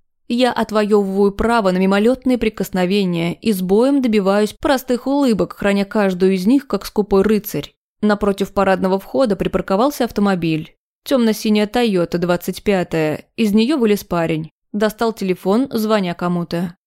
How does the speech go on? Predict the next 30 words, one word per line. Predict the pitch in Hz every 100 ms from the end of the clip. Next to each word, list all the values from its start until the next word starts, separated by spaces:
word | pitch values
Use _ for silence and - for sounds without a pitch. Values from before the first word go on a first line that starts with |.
| _ _
Я | 214 285
прогулялся | - 240 196 185 180 185
мимо, | 185 214 277
услышав: | 226 208 180 165 - - - _ _ _ _ -
«Алёна, | 208 208 339 359 175 160 _ _
надеюсь, | 214 220 214 220 220
всё | - - 247
в |
силе? | - 330 277 170 - _ _ -
Жду». | 226 233 208 160 _ _ _ _ _ _
Я | 220 254 311
окинул | 214 - 214 202
парня | 202 196 190 175
взглядом | 170 185 208 269
и | 262 220
занял | 180 190 214 233
прежнее | 185 175 190 196
место | 175 170 175
наблюдения. | 175 175 170 170 156 156 156 - _ _
Парень | 269 302 262
худощавый, | 214 190 175 - 175 175 233 -
чуть | 208 -
ниже | 208 196 202
меня | 247 208 175
ростом. | 170 160 - 151 - _ _
Одет | 240 220 220 240
неплохо, | 247 262 190 - 165
значит, | 165 180 175 185
не | 202 202
бедствует. | 202 - 160 151 147